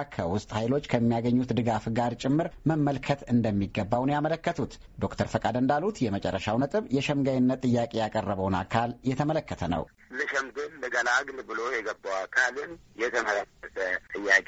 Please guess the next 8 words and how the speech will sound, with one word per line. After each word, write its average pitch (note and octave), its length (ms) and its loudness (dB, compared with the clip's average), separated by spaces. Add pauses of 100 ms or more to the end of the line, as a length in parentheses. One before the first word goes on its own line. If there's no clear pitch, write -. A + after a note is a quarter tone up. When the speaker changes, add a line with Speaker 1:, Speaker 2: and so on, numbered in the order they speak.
Speaker 2:
ነው A2 140 -2
የሚሆነው። F2 400 -8 (100)
ከዚህ D3 320 -2
አንጻር E3 380 4 (220)
የእኛን A#2 460 -2
ወቅታዊ G2+ 340 -4
ጉዳይ G2+ 320 -6
በተመለከተ G2 600 -8